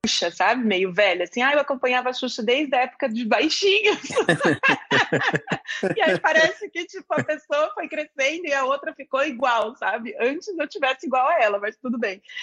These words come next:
Ahn, muito legal conhecer, é, um pouco mais da história profissional do Wellington também. A gente, de certa forma, tem um, um, uma trajetória profissional similar, né? Brasil Telecom foi comprada pela Telefônica e pela Portugal Telecom, ou seja,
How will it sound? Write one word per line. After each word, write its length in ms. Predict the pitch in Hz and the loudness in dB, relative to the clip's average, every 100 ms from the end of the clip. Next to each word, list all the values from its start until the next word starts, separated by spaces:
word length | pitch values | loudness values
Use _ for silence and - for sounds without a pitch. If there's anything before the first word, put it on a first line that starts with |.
| - - - - - | -14 -14 -16 -4 2
Ahn, 720 | 233 240 240 233 233 233 226 247 - | 4 6 6 4 4 4 2 -2 -4
muito 260 | 233 277 302 | -2 0 0
legal 300 | 269 269 269 | 2 2 2
conhecer, 880 | 269 247 247 240 226 226 220 214 - | 0 -2 -2 0 2 2 2 2 2
é, 380 | 196 196 190 196 | 4 4 2 0
um 120 | 208 | -2
pouco 200 | 220 220 | -2 -2
mais 200 | 214 214 | -2 0
da 80 | 214 | -2
história 360 | 208 214 202 | 0 0 0
profissional 540 | 208 214 - 220 202 196 | 0 -4 -4 -4 -2 0
do 120 | 196 | 0
Wellington 480 | 190 190 208 214 202 | 0 0 -2 -4 -8
também. 640 | 202 196 185 185 254 339 | -6 -2 0 2 2 0
A 60 | 233 | -2
gente, 320 | 202 208 190 | 0 -2 -6
de 60 | |
certa 300 | - 208 - | -2 0 0
forma, 460 | 214 208 190 208 208 - - - - - | -2 2 2 2 0 -4 -16 -18 -10 2
tem 380 | 214 214 220 | 4 4 4
um, 640 | 220 214 214 214 208 202 - 185 | 2 2 2 2 0 -2 -2 -2
um, 340 | 196 196 196 - 170 165 165 151 - | 0 0 -2 -6 -10 -8 -6 -8 -6
uma 160 | 196 208 | 0 0
trajetória 480 | 208 202 208 202 202 | 2 2 2 2 2
profissional 480 | 202 - 214 202 196 | -2 -2 -2 0 0
similar, 600 | - 226 247 185 160 175 | 0 0 2 2 2 2
né? 220 | 202 240 | 2 2
Brasil 320 | 202 190 208 | 2 0 0
Telecom 600 | 208 196 196 208 220 277 | 0 0 0 0 2 2
foi 140 | 254 | -2
comprada 400 | 214 214 214 208 | -2 0 0 0
pela 260 | 214 247 262 | 0 2 2
Telefônica 760 | 262 262 - 220 254 370 240 214 | 0 -4 -2 0 0 -2 -2 0
e 180 | 214 240 | -2 -2
pela 220 | 233 220 | 0 0
Portugal 340 | 214 196 202 190 | 0 0 0 0
Telecom, 440 | 202 196 214 285 | -2 -2 -2 0
ou 80 | 254 | -2
seja, 420 | - 196 190 180 | -2 0 0 -2